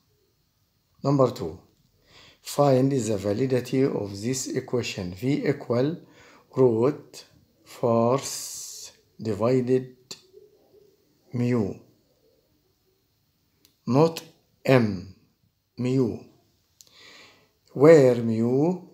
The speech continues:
it is the density of unit length.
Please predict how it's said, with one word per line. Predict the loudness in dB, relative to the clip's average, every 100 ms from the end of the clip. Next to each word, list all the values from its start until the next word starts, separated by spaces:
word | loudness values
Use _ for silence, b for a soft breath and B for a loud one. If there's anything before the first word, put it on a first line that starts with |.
| _
it | -10 -6
is | -4 -2
the | 0
density | 0 0 0 -2 2 0
of | 2 -2 -4 -2
unit | 2 2 2 -2 0
length. | 2 4 2 -2 -6 -10 -10 -12 -14